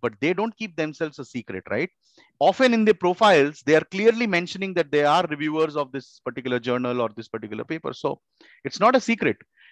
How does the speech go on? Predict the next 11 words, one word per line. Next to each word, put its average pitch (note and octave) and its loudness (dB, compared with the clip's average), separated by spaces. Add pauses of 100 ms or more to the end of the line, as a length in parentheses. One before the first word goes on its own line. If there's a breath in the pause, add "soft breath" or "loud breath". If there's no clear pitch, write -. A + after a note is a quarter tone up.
(100)
It's B2 -6
just A3 4
that G3 4 (600)
we, E3+ -2
we D#3 -4
do G3+ 2
a E3+ 8
double D3+ 4
blind D#3+ 0
review C#3 -4
where C3 2